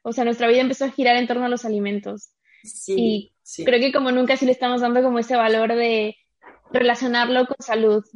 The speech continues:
Speaker 1: también. En temporada como esta, la salud es vital, entonces es, es realmente genial. Em, y bueno, ¿cómo, si alguien quiere ser cooperativista, si alguien quiere ser productor para ustedes, cómo los pueden contactar?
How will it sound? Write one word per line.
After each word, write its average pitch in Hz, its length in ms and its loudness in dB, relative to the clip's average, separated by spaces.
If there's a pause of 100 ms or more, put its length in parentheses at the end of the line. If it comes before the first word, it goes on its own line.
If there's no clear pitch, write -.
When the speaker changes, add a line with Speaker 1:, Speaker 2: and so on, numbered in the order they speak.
(100)
Speaker 1:
también. 214 600 -4
En 220 220 -2
temporada 220 500 2
como 233 200 -2
esta, 220 440 -2
la 208 140 -2
salud 214 240 -2
es 214 220 -4
vital, 214 580 -4
entonces 214 640 -12
es, 214 160 -12 (160)
es 214 160 -12
realmente 220 360 -10
genial. 208 420 -8 (540)
Em, 233 580 4
y 294 100 4
bueno, 302 340 4
¿cómo, 339 200 4 (500)
si 302 180 2
alguien 330 260 4
quiere 349 160 4
ser 311 140 2
cooperativista, 294 1040 0 (200)
si - 180 2
alguien 294 340 4
quiere 285 200 4
ser 277 200 0
productor 247 460 2
para 254 160 4
ustedes, 240 460 2
cómo 320 140 2
los 311 140 -2
pueden 277 200 0
contactar? 226 540 -2